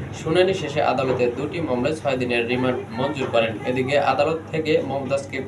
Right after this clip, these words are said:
প্রিজন ভ্যানে তোলার সময় বিক্ষুব্ধ জনতা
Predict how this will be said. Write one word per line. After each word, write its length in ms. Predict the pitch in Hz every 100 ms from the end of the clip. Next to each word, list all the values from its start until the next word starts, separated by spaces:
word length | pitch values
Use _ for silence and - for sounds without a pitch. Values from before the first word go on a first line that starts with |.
| -
প্রিজন 300 | 143 170 180
ভ্যানে 380 | - 139 139 160 - - -
তোলার 240 | 127 127
সময় 320 | 120 139 131 123
বিক্ষুব্ধ 580 | 127 - - - 160 -
জনতা 340 | 123 120 120